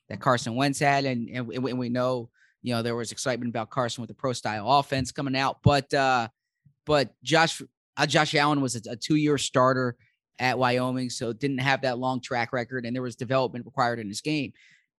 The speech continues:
Comparably, Malik Willis, two-year starter at Liberty. He transferred from Auburn, didn't play against top competition, didn't play with, um, top players. And, uh,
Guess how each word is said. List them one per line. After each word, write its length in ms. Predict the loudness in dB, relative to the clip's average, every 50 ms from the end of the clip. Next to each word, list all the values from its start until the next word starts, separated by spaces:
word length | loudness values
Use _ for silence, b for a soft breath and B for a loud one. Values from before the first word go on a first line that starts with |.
| _ _ _ _ _ -6
Comparably, 560 | 2 6 8 8 8 6 4 0 0 2 2 2
Malik 440 | 4 4 4 4 2 0 0 2
Willis, 360 | 4 6 6 6 4 0 -4 -8
two-year 400 | -8 -4 -4 -2 -2 -2 -2 -2
starter 640 | -2 -2 0 2 2 2 2 0 0 0 -2 -4 _ _ _ _ _ -6
at 220 | -2 0 0 0 0
Liberty. 440 | 0 0 0 0 0 -2 -2 -2 -2
He 160 | -4 -6 -8
transferred 800 | -8 -8 -4 0 2 2 2 0 -2 -4 -2 0 0 0 -2 -4 _ _ _ _ _
from 300 | _ -2 2 2 4 4 4
Auburn, 400 | 4 4 4 2 0 -2 -2 -2
didn't 280 | 0 0 0 0 -2 -6
play 360 | -8 -6 -2 2 2 4 2
against 440 | 2 0 0 0 0 -2 -2 -6 -4
top 260 | -2 0 0 -2 -2
competition, 720 | -2 -2 -2 -2 -4 -8 -8 -8 -8 -6 -6 -8 -8 -10 -12 _ _ _ _ _ _
didn't 220 | 0 2 2 2 4
play 320 | 4 4 6 4 4 2
with, 460 | 0 -2 0 2 4 4 4 2 -2 _ _ _ _ _ _ _ _ _
um, 500 | -2 0 0 2 0 0 -2 -4 -6 -8 _
top 260 | 0 2 2 2 0
players. 540 | -2 -2 0 2 2 2 0 -2 -4 -8 -10 -12 _
And, 340 | -6 -4 -2 -2 -2 -2 -2
uh, 360 | 0 0 0 0 -2 -4 -6